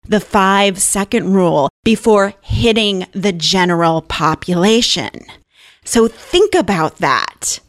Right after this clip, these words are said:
And this is why knowing about this one communication theory can be so helpful. And that's why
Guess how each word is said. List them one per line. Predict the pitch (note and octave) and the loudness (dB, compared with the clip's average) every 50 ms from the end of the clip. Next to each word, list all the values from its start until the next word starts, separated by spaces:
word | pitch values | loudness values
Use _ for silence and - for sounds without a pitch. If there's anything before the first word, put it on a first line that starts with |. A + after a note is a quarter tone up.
| _ _ | _ _
And | - C#4 C#4+ C4+ B3 A3 | 0 4 4 6 6 6
this | D4+ F#4 G#4 - - - | 4 4 4 2 2 0
is | - D#4 A3+ A#3 | 0 0 0 -2
why | A3 A#3 B3 C4+ D4 D4+ C#4+ B3+ G#3 G3 G3 - - | -4 -2 0 0 2 2 2 2 2 0 -2 -4 -4
knowing | A3 A3 A3 G#3+ A3 A3+ B3 C#4+ D#4+ F4 E4 D4 A#3+ G3+ F#3+ F3+ F#3 F3+ - - _ - | -2 0 0 0 0 2 2 2 4 4 4 4 4 2 2 2 0 -2 -4 -6 _ -2
about | A3+ A3+ A3 G3 F3+ - - A#3+ B3 C4+ D4 D4+ C4+ - - | 0 0 0 -2 -4 -4 -2 0 0 2 2 0 0 -2 -4
this | G#3 F3+ G#3 A3+ A#3 - | -4 -2 0 0 0 -2
one | A3+ G3+ G3 G3+ G3+ G3 G#3+ G#3+ | -2 0 0 2 2 4 2 0
communication | G#3 - G#3 G3+ F3 E3+ F3 E3+ E3 - - - G#3+ C#4+ E4+ - - C#4+ B3 G#3 F3 | 0 0 0 2 2 2 2 0 -2 -4 -4 0 2 2 4 4 2 2 2 0 0
theory | - F#3+ F3+ E3+ F3 E3+ E3+ | 0 0 2 2 2 2 0
can | E3+ - - C#4 D#4+ E4+ C4+ | -2 -4 0 4 4 4 4
be | F3 - G3+ G3 F#3+ G3 | 4 2 0 2 2 0
so | F#3+ - - - F3 F3+ E3+ | 0 -4 -2 0 2 2 2
helpful. | F3 E3+ - - A3+ B3 C4 - - _ _ - G2 - C2+ - - - _ _ | 0 -2 -2 0 0 0 0 0 -6 _ _ -6 -4 -4 -4 -6 -8 -14 _ _
And | - C4 B3+ C4 | -2 0 0 2
that's | C#4+ D#4 F#4 - - | 0 0 0 -2 -2
why | - A3+ A3 A3 G#3 G3+ G3+ | 0 2 2 4 4 2 0